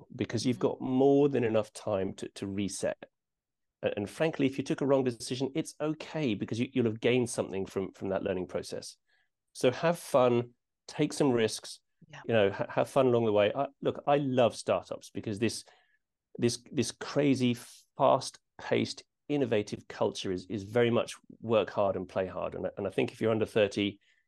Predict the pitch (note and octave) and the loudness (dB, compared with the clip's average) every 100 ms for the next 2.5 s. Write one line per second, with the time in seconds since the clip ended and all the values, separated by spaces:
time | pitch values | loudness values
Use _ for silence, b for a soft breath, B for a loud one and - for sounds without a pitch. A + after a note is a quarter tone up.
0 | _ B2+ G#2+ G2+ F#2+ G2+ F#2 G2+ - - | _ -4 -2 -2 -2 -4 -4 -6 -8 -4
1 | G#2+ G2+ G2 G2 F2+ G2 F#2+ E2+ G2 G#2 | 2 2 2 -2 -2 -2 -2 -4 -2 0
2 | G2+ A2 - G2+ F#2+ | 0 0 -4 -4 -4